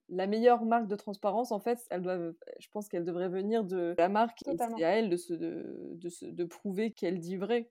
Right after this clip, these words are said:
Speaker 2: Et pour moi, le, le meilleur moyen, euh, c'est pour le consommateur de savoir quelle marque choisir, c'est <laughs> d'aller sur le site, par exemple,
Speaker 1: Mm.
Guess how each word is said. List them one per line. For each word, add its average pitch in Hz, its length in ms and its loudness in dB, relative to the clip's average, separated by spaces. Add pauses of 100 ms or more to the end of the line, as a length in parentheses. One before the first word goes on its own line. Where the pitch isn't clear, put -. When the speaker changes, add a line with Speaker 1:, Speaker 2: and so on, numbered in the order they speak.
(120)
Speaker 2:
Et 254 120 6
pour 254 160 4
moi, 277 160 6
le, 262 240 8
le 240 220 8
meilleur 254 280 4
moyen, 254 680 0
euh, 226 60 -6
c'est 233 600 0
pour 262 100 6
le 269 100 4
consommateur 269 640 0
de 240 100 2
savoir 247 400 0
quelle 247 160 2
marque 240 240 0
choisir, 247 380 0
c'est 247 200 0
<laughs> 240 200 2
d'aller 233 260 0
sur 269 160 0
le 247 80 0
site, 294 320 -8
par 226 140 2
exemple, 240 460 -4
Speaker 1:
Mm. 196 180 -6